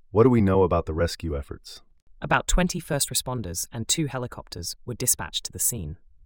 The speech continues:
Speaker 2: After approximately five hours of searching, they found the mother and son,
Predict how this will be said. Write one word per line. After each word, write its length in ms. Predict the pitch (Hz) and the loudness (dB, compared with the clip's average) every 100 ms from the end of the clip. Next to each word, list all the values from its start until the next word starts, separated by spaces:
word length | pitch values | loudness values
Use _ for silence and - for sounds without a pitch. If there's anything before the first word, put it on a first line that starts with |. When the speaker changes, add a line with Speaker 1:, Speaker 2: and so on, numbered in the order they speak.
| - - - | -20 -20 -10
Speaker 2:
After 260 | - - 165 | -6 -4 -2
approximately 520 | 147 170 - 160 143 | 0 -2 0 -2 -4
five 340 | 131 - 156 147 | -4 2 2 2
hours 240 | 131 117 | 0 -2
of 80 | 113 | -2
searching, 480 | - 139 - 90 92 - - - | -2 -2 -6 -10 -10 -16 -20 -6
they 120 | 131 | 0
found 260 | - 143 | 2 2
the 40 | 131 | 4
mother 300 | 135 139 143 | 2 0 -2
and 160 | - 113 | -2 0
son, 360 | - 139 85 | 0 0 -6